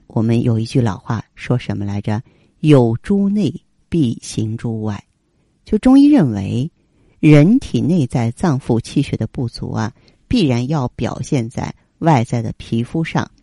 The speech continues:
颜面之上。气虚了，就会面色无华、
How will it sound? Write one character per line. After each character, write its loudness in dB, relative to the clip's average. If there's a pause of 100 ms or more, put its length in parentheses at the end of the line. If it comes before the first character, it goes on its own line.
颜 -4
面 -4
之 -8
上。 -10 (560)
气 -4
虚 -4
了， -4 (280)
就 2
会 0
面 0
色 -8
无 -8
华、 -6